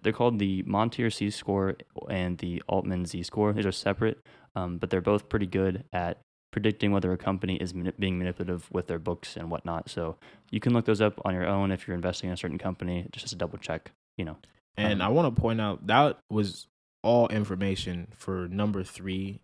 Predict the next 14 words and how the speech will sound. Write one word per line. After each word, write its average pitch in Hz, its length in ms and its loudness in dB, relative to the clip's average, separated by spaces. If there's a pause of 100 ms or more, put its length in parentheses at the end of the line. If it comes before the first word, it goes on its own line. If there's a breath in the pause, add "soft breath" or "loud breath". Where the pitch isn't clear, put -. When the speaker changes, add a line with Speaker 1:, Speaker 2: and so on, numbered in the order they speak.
(180)
Speaker 2:
in 113 80 4
Speaker 1:
Yeah. - 220 4
Speaker 2:
the 95 80 -2
rules 101 420 2
of, 90 300 -4
um, 87 440 -8 (480)
the 90 240 -4
five 101 380 0
Ps 101 240 -2
of 92 100 -2
investing. 95 720 -2
And 104 120 -4
that's 127 260 2
to 110 140 -2